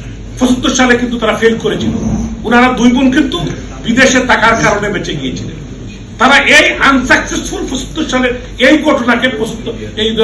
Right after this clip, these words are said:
দুই হাজার চব্বিশ সালে ডক্টর ইউনূসকে সামনে রেখে তারা এই ঘটনা ঘটানোর চেষ্টা করেছিল। মহান আল্লাহ তাআলার অশেষ রহমত, ইচ্ছায় উনি বেঁচে গিয়েছেন এবং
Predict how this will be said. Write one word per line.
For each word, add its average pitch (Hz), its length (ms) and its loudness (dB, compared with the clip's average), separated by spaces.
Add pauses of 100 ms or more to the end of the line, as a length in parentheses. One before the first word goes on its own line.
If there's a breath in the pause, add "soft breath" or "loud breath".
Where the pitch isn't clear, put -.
(400)
দুই 208 100 -2
হাজার 208 220 0
চব্বিশ 170 320 -8
সালে 247 220 -2 (320)
ডক্টর 208 340 -2
ইউনূসকে 226 540 -2 (420)
সামনে 254 480 4
রেখে 247 320 4 (760)
তারা 185 140 -4
এই 190 220 -4
ঘটনা 185 400 -6 (720)
ঘটানোর 170 420 -4
চেষ্টা - 240 -10
করেছিল। - 400 -10
মহান 214 200 0
আল্লাহ 170 280 -2
তাআলার 156 240 -2
অশেষ 175 320 -10
রহমত, 175 240 -4 (380)
ইচ্ছায় 262 400 0
উনি 220 100 0
বেঁচে 165 260 -2
গিয়েছেন 127 340 -8 (560)
এবং 339 240 6